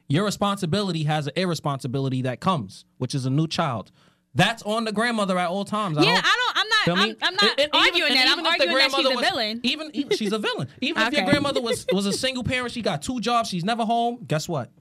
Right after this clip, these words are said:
Speaker 1: You created something. You created something by being a single parent. Feel me? Even if he left you 'cause he wanted to do whatever, you still had to make sure these kids. You can't work all these jobs.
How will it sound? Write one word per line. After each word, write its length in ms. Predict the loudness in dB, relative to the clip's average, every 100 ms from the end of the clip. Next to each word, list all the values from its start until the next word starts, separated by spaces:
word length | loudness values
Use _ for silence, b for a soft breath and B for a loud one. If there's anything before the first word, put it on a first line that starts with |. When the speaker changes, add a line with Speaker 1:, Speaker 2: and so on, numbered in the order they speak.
| _ _ -20 _ 0
Speaker 1:
You 160 | 0
created 460 | 0 -2 0 -2 -4
something. 480 | -4 -4 -2 -6 -6 _ _ _ _ _ 2
You 160 | 2
created 460 | 2 -2 0 0 -2
something 300 | -4 -4 -2
by 160 | -2 -2
being 280 | -2 -2 -2
a 40 |
single 260 | -2 -2 0
parent. 340 | 0 -2 -6 b b
Feel 140 | -2 0
me? 80 | 0
Even 220 | -2 -2
if 80 | -2
he 120 | -2
left 220 | -2 0
you 80 | -2
'cause 160 | -2 -2
he 80 |
wanted 180 | -4 -4 -2
to 40 |
do 100 | -2
whatever, 380 | -2 -2 -4 -6 b b b b _ _ -2
you 100 | -2
still 240 | 0 0
had 160 | 0 0
to 80 | -2
make 160 | -2
sure 180 | -2 -2
these 120 | -2
kids. 160 | -2 -6 b b
You 140 | 0
can't 260 | 0 -2 0
work 220 | 0 0
all 160 | 0
these 160 | 0 0
jobs. 500 | 0 0 -2 -10